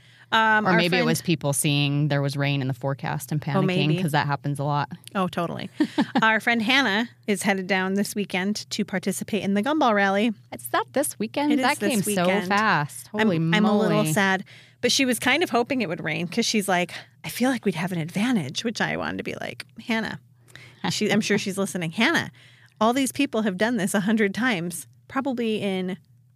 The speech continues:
Speaker 1: all the weather, right?"
Speaker 2: Right. Well,
Speaker 1: I don't
Speaker 2: yes,
Speaker 1: know. I don't
Speaker 2: and
Speaker 1: know
Speaker 2: a
Speaker 1: if that would give anybody an advantage.
Speaker 2: And a lot of people that do the Gumball Rally are locals that have been to Disneyland in the rain.
Speaker 1: And they've done
Speaker 2: And
Speaker 1: the
Speaker 2: they know how to
Speaker 1: Gumball
Speaker 2: do it.
Speaker 1: Rally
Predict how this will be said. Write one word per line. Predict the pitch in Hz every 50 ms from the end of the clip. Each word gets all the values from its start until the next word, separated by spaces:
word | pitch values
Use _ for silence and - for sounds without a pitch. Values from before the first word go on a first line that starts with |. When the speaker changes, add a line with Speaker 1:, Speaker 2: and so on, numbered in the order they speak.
| _ _ -
Speaker 1:
all | - 247 269
the | 254 226
weather, | 190 165 151 - 139
right?" | 143 156 - 185
Speaker 2:
Right. | 180 180 185 190 185 185 170 - -
Well, | 196 196 185 180
Speaker 1:
I | 175 190
don't | 190
Speaker 2:
yes, | 208 196 170 165
Speaker 1:
know. | 170
I | 170 180
don't | 190 196
Speaker 2:
and | 190 -
Speaker 1:
know | 208
Speaker 2:
a |
Speaker 1:
if | 180
that | 220 180
would | 208 202
give | 185 196 185
anybody | 190 190 185 175 185 170
an | 160 160
advantage. | 156 151 160 151 139 139 135 139 165 -
Speaker 2:
And | 196 196
a | 180
lot | 185 180 196
of | 196
people | 208 214 170 170 165
that | 160 156
do | 151 180 185
the | 180 165
Gumball | 151 165 170 175 160 143 135 135
Rally | 139 131 139 139 139
are | 135 139 139
locals | 147 165 170 160 - 147 135 156 165 151 - - - -
that | - 156 147 135 - - - - -
have | - - 175 156 143
been | 156 147 139 127
to | 151
Disneyland | 131 127 131 139 139 135 135 127 123 131
in | 131 131
the | 127 131
rain. | 95 76 78 - - - - - -
Speaker 1:
And | 202 95 196
they've | 196 202 190
done | 208 -
Speaker 2:
And | - -
Speaker 1:
the | 147
Speaker 2:
they | 202
know | 202 202
how | 208 202 202
to | 190 185
Speaker 1:
Gumball | 180
Speaker 2:
do | 180
it. | 175
Speaker 1:
Rally | 175 175 175 175 170 170 185 190